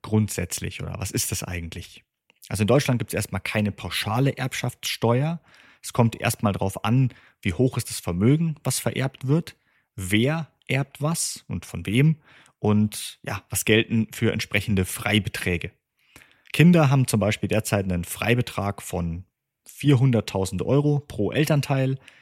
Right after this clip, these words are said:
Ehegatten sogar fünfhunderttausend Euro, Enkel normalerweise zweihunderttausend. Und, ähm,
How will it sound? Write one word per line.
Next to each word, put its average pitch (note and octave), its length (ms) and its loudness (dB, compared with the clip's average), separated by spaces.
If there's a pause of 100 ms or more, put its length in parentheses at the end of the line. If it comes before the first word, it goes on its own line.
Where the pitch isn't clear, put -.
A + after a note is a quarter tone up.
(200)
Ehegatten A#2+ 640 4
sogar F#2+ 240 -4
fünfhunderttausend A#2+ 800 2
Euro, G#2+ 460 0 (400)
Enkel A2+ 560 4
normalerweise F#2+ 640 0
zweihunderttausend. A2 1000 0 (640)
Und, G#2 460 0
ähm, F#2 600 0